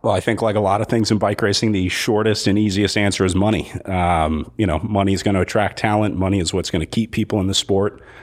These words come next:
Uh, and it's tough to make a living as an announcer. So unless you have,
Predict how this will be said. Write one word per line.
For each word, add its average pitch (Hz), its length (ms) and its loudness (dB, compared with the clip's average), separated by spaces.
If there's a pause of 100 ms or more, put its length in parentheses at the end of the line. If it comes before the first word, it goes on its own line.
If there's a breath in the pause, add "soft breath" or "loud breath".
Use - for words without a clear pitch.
(540 loud breath)
Uh, 90 280 -2
and 98 80 0
it's 107 160 -2
tough 117 200 -2
to 143 80 0
make 117 120 -2
a 127 40 2
living 113 300 -2
as 104 300 -2
an 98 60 2
announcer. 80 520 -2
So 101 160 0
unless 95 260 0
you 101 80 2
have, 101 480 -2